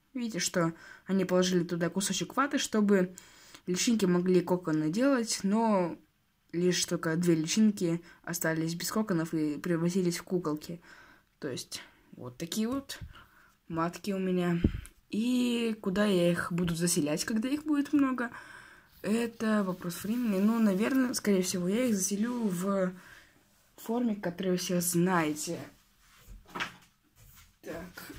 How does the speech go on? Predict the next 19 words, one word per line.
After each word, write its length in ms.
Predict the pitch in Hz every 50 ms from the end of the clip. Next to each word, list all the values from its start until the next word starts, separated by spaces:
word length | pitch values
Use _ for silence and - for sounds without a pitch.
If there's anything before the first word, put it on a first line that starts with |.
| - - 190 180 165
вот 260 | 160 147 - - -
он. 240 | 202 269 302 294 269 - - - - - - - - - - _ _ _ _ _ - - - - - - - - - - - - - - - - - - - - - -
Да. 300 | 165 - - 135 - - - - - _ _ - - - - - _ _ _ _ _ _ _ _ - - - - - - - - - - - -
Да-да-да-да-да, 840 | 180 175 247 269 247 220 208 202 196 185 175 160 165 160 156 156 156
ребят. 360 | 151 147 147 156 151 151 - - - - - -
Это 340 | - - - 175 156 156 143
тот 140 | - 170 156
же 60 | -
самый 280 | - - 165 156 156 156
мини-плюс, 580 | 165 170 160 156 151 - - 147 - - -
в 100 | - -
котором 340 | - - 170 - - 160 156
у 140 | 156 156 151
меня 120 | 147 156
много 280 | - 151 156 151 147 151
муравьев 340 | 151 - 151 170 233 269 277
было. 300 | 277 277 262 240 214 202 - - - - - - _ _
Сначала 500 | _ 180 - 185 185 226 254 254 247 247
жнецы, 560 | 233 214 - 233 220 - - 233 226 226 220